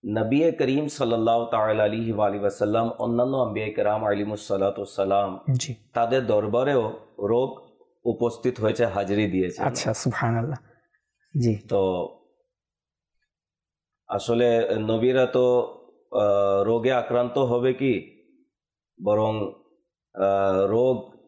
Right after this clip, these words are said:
Speaker 1: নিজের, আহ, কি ভাগ্য পরিবর্তন
Speaker 2: ভাগ্য
Speaker 1: করেছে,
Speaker 2: পরিবর্তন
Speaker 1: তাদের দরবারে
Speaker 2: করেছে।
Speaker 1: উপস্থিত
Speaker 2: সুবহানাল্লাহ,
Speaker 1: হয়েছে।
Speaker 2: সুবহানাল্লাহ।
Speaker 1: তো এটি যদি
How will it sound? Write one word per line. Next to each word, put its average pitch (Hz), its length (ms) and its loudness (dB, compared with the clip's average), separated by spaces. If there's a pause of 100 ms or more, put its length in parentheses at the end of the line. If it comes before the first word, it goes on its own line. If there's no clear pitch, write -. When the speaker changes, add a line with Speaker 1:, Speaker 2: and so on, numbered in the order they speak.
Speaker 1:
নিজের, 110 380 0 (520)
আহ, 101 440 2
কি 98 340 0
ভাগ্য 113 360 0
পরিবর্তন 117 420 2
Speaker 2:
ভাগ্য 147 280 2
Speaker 1:
করেছে, 165 120 6
Speaker 2:
পরিবর্তন 156 340 4
Speaker 1:
তাদের 139 140 0
দরবারে 123 160 2
Speaker 2:
করেছে। 104 160 0
Speaker 1:
উপস্থিত 98 340 0
Speaker 2:
সুবহানাল্লাহ, 135 420 2
Speaker 1:
হয়েছে। 127 140 -2
Speaker 2:
সুবহানাল্লাহ। 120 580 -2 (600)
Speaker 1:
তো 104 440 2 (920)
এটি 123 220 0
যদি 180 480 2